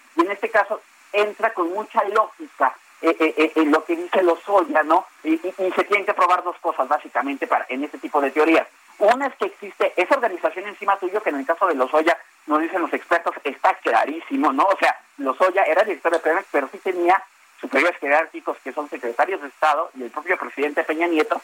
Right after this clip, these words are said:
¿no? Y lo otro, que es lo más complicado, y es lo que vamos a ver si sucede, es probar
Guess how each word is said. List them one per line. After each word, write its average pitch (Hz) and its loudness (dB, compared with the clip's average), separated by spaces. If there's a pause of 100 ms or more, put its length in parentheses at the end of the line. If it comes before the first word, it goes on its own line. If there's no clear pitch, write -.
¿no? 143 4 (280)
Y - -4
lo 190 6
otro, 208 -4
que 143 -10
es 135 -10
lo 240 0
más 147 -2
complicado, 233 -2 (160)
y 247 -4
es 143 0
lo 160 -2
que 120 -4
vamos 151 0
a - 0
ver 196 0
si 202 -20
sucede, - -4
es 185 -6 (380)
probar 147 4